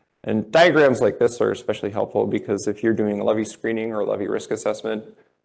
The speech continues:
you know, basically the top of this levee, uh, is in ras, this great lateral structure. And so you can kind of identify, you know, where incipient overtopping would occur on the levee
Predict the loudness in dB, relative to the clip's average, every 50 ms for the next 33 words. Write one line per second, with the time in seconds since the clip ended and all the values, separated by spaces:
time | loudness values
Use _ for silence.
0 | _ _ -6 -2 -2 0 -2 -2 -2 2 2 2 2 2 -2 2 4 4 4 4
1 | 2 0 -4 -4 -2 0 0 2 2 2 2 2 2 0 0 0 2 4 4 4
2 | 4 2 2 0 -4 -10 _ _ _ _ _ _ -8 -4 -2 0 0 0 0 0
3 | -2 -2 -4 -10 -12 _ -6 -4 -2 0 2 2 2 2 2 0 0 -2 -6 -6
4 | _ -4 -4 -4 -6 -10 -14 -18 _ _ _ _ _ -20 -20 _ _ _ _ -10
5 | -10 -8 -4 -2 0 0 0 2 0 0 0 -2 -2 -4 -4 -2 -2 -4 -4 -4
6 | -4 -8 _ _ _ _ _ _ _ _ _ _ _ _ _ -4 -2 -2 0 2
7 | 4 6 6 6 4 4 2 0 0 2 2 2 2 4 4 4 4 4 4 2
8 | 2 0 0 2 2 4 4 4 2 0 -4 -10 _ _ -8 -6 -4 -2 2 4
9 | 4 4 4 2 0 -2 -2 -2 0 0 0 0 0 0 0 0 0 0 -2 -2
10 | -4 -4 -2 -4 -4 -2 -2 -4 -4 -2 0 2 2 2 0 0 2 2 2 2
11 | 2 -2 -2 -6